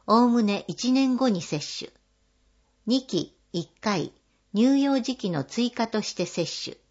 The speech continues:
二種混合、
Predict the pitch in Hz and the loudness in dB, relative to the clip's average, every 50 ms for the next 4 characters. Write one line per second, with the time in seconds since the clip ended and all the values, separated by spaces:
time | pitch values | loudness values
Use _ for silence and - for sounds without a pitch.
0 | _ _ _ _ _ _ _ _ _ _ _ _ _ _ _ _ _ _ _ _ | _ _ _ _ _ _ _ _ _ _ _ _ _ _ _ _ _ _ _ _
1 | _ _ _ _ _ _ _ 220 240 294 285 - 247 226 - - 175 175 185 185 | _ _ _ _ _ _ _ 0 0 0 2 2 0 0 0 0 0 0 0 0
2 | 185 175 160 160 151 139 139 - - - - | 0 0 2 2 2 2 0 -2 -4 -6 -10